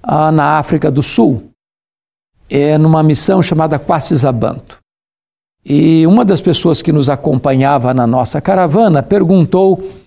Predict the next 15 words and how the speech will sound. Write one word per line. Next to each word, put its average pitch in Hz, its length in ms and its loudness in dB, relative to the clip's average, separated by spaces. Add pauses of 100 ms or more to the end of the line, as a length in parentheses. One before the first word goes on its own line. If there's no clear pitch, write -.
(720)
à 156 560 0
esposa 170 840 0
de 127 180 0
um 214 100 4
dos 190 160 4
missionários 196 680 2
da 170 100 2
missão 185 380 2
se 226 240 2
ela 208 180 4
era 208 180 2
submissa 208 640 2
ao 208 80 2
seu 214 180 0
marido. 175 560 2